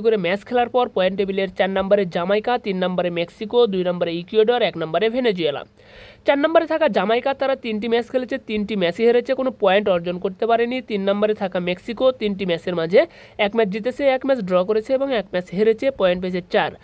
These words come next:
এরপর দুই নম্বরে থাকা ইকুয়েডর, তারা তিনটি ম্যাচের মাঝে এক ম্যাচ জিতেছে, এক ম্যাচ ড্র করেছে এবং এক ম্যাচ হেরেছে, পয়েন্ট পেয়েছে চার। এক নম্বরে থাকা ভেনেজুয়েলা তিনটি ম্যাচের মাঝে তিনটিতেই জয়লাভ করে পয়েন্ট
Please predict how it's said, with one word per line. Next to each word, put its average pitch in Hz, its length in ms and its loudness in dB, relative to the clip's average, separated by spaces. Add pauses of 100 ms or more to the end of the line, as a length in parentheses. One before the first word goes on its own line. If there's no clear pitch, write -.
(320)
এরপর 269 300 6
দুই 220 160 0
নম্বরে 226 320 0
থাকা 214 220 -4 (200)
ইকুয়েডর, 240 440 2
তারা 214 220 4
তিনটি 196 280 -4
ম্যাচের 180 280 -2
মাঝে 226 180 0 (120)
এক 180 140 -6
ম্যাচ 185 180 0
জিতেছে, 220 340 -2 (100)
এক 262 120 -4
ম্যাচ 254 120 0 (100)
ড্র 185 80 2 (140)
করেছে 220 280 0
এবং 247 100 -2 (120)
এক 180 120 -4
ম্যাচ 180 120 -2 (100)
হেরেছে, 233 280 2 (120)
পয়েন্ট 180 260 0
পেয়েছে 185 200 -6 (140)
চার। 247 180 2 (480)
এক 262 140 2
নম্বরে 302 260 0
থাকা 302 220 0
ভেনেজুয়েলা 233 440 0 (100)
তিনটি 202 220 -4 (100)
ম্যাচের 190 280 0
মাঝে 247 180 -2 (120)
তিনটিতেই 254 460 -2
জয়লাভ 190 340 4
করে 247 140 2 (160)
পয়েন্ট 185 260 2